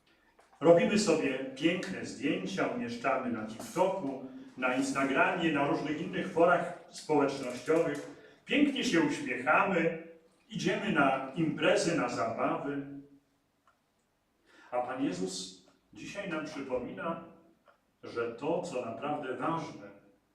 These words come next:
nie jest na imprezie, nie jest na TikToku,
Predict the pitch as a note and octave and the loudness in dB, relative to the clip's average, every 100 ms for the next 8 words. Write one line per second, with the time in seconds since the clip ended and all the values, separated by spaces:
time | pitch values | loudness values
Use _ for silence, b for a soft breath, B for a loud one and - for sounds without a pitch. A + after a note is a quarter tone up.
0 | _ A3 A2 - A#2+ - G#2+ A2+ A2+ A2+ | _ -14 -8 -6 -8 -10 -10 -8 -8 -8
1 | G#2+ C#3+ D#3 - A2 A2 B B B - | -6 0 0 0 -4 -10 B B B -6
2 | B3 A#3 - - C#3 C#3 - - - E3 | -2 0 -2 0 2 0 -2 -8 2 6
3 | F3+ - C#3+ B2+ | 6 4 -2 -4